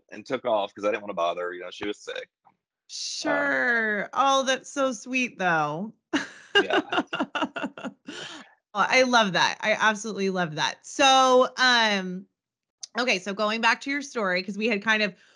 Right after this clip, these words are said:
Speaker 2: we bounced around a little bit. So I know, Todd, you were there at the transfer. Did that first transfer take?
Speaker 1: It did not.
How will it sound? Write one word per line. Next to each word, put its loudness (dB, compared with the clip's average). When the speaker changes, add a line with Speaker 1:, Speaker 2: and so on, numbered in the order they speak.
Speaker 2:
we -2
bounced 4
around 2
a -4
little -4
bit. -4
So -4
I -2
know, 0
Todd, 2
you -8
were -6
there 0
at 4
the 2
transfer. -4
Did 6
that 2
first -2
transfer -4
take? -12
Speaker 1:
It -2
did -4
not. 2